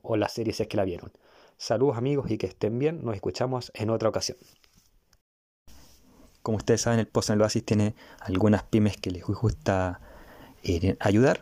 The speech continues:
como por ejemplo Trade Games, la mejor tienda de Funkos. Ahí accede a su catálogo online y ve qué productos,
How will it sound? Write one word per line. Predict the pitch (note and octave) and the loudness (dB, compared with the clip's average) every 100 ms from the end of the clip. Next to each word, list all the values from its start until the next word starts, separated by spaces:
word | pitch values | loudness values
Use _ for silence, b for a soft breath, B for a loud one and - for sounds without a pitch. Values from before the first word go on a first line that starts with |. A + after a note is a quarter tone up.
| - | -2
como | - G2+ | 0 2
por | G2 | 2
ejemplo | - B2 - A2 | 2 4 4 2
Trade | - C#3 A#2 | 2 2 2
Games, | - - - | -2 -4 0
la | G2+ | 2
mejor | F#2+ - A2+ | 2 0 0
tienda | - G#2 | 2 2
de | G2+ | 2
Funkos. | - D#3+ - F3 - | 0 -2 0 -2 0
Ahí | G#2+ G2+ | 2 2
accede | - A2 G#2 | 2 0 0
a | |
su | - G2 - - B B B - | 2 0 0 -2 B B B -4
catálogo | F#2+ F#2+ G#2+ G#2+ G2+ G2 - | -2 2 2 4 2 0 2
online | G#2+ C3 - | 2 2 2
y | A2 | 4
ve | A2+ | 4
qué | B2 | 2
productos, | A2 G2+ C3+ - D3+ - | 2 2 2 0 -2 -4